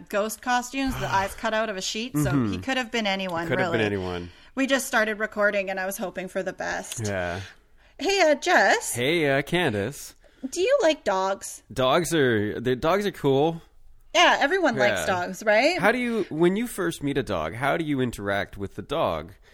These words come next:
Speaker 1: Well,
Speaker 2: Like,
Speaker 1: this
Speaker 2: what kinda,
Speaker 1: is a wonderful question,
Speaker 2: what,
Speaker 1: 'cause that's
Speaker 2: oh.
Speaker 1: exactly what I wanna tell you about.
Speaker 2: Oh, okay. What kind of questions do you ask a dog?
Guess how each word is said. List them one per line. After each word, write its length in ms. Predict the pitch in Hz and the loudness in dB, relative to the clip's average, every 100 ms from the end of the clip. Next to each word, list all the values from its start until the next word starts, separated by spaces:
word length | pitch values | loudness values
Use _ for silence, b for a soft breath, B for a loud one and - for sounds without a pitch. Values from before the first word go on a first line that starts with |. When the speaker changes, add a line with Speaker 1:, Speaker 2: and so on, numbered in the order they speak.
| b b b b | b b b b
Speaker 1:
Well, 120 | - - - | -14 2 4
Speaker 2:
Like, 60 | 220 | 6
Speaker 1:
this 180 | 175 190 | 4 6
Speaker 2:
what 60 | |
kinda, 100 | 180 | 4
Speaker 1:
is 60 | 175 | 6
a 20 | |
wonderful 340 | 240 247 262 240 | 4 2 -2 0
question, 420 | 294 320 - 277 | 2 2 2 0
Speaker 2:
what, 120 | 202 | 2
Speaker 1:
'cause 140 | 208 | 0
that's 180 | 208 202 | -4 -2
Speaker 2:
oh. 100 | 220 | 0
Speaker 1:
exactly 280 | 220 214 220 | 0 0 -2
what 120 | 208 | -4
I 40 | 208 | -4
wanna 180 | 202 202 | -6 -4
tell 200 | 214 311 | -2 0
you 140 | 262 | -2
about. 200 | 170 156 | -2 0
Speaker 2:
Oh, 360 | 170 220 104 87 | 2 2 2 -2
okay. 280 | 131 120 87 | -6 -4 -2
What 140 | 135 | -2
kind 180 | - 202 | -2 -2
of 80 | 392 | -2
questions 540 | - 170 - 135 95 | -4 -6 -6 -8 -8
do 80 | 107 | -6
you 100 | 98 | -6
ask 300 | 82 110 - | -6 -8 -10
a 20 | |
dog? 400 | 90 69 55 50 | -12 -10 -12 -14